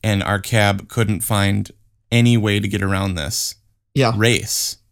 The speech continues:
Speaker 2: Right. That's
Speaker 1: where the,
Speaker 2: right.
Speaker 1: the city just shuts down.
Speaker 2: Uh-huh.
Speaker 1: And so he brought us on the, uh, to the west of it. And then we had to cross the line and run through the runners
Speaker 2: Yeah.
Speaker 1: with our luggage.
Speaker 2: Yep.
Speaker 1: Yep.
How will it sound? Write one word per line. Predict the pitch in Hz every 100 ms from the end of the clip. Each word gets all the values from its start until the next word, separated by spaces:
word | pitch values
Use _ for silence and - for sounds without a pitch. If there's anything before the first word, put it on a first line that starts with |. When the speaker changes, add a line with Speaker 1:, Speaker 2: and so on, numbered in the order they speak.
| _
Speaker 2:
Right. | 131 139 139 -
That's | 120 104
Speaker 1:
where | 113
the, | 110
Speaker 2:
right. | - - -
Speaker 1:
the | 104
city | - 120 113
just | 95 92
shuts | - 92 -
down. | - 98 113 73 50 127 _ -
Speaker 2:
Uh-huh. | 131 117 127 _ _ _ _ -
Speaker 1:
And | 113 107
so | - 104 101
he | 98 107
brought | 95 107 104
us | 101 - - - _ _ _ _ -
on | 110 104
the, | 95 104 98 - -
uh, | -
to | - 120
the | 101
west | 101 120 123 -
of | 110 98
it. | 98 - _
And | 113 107
then | 101
we | 110
had | 110 101
to | 98 98 -
cross | - 117 110 107 -
the | 107
line | 104 98 101
and | 95 101
run | 104 104
through | - - - 120 127
the | 113
runners | 107 107 101 85 95 - _ _ -
Speaker 2:
Yeah. | 123
Speaker 1:
with | 117
our | 104 101 64 - _ -
luggage. | 107 107 - - - _ _ _ -
Speaker 2:
Yep. | 120 - _ _ _
Speaker 1:
Yep. | - 101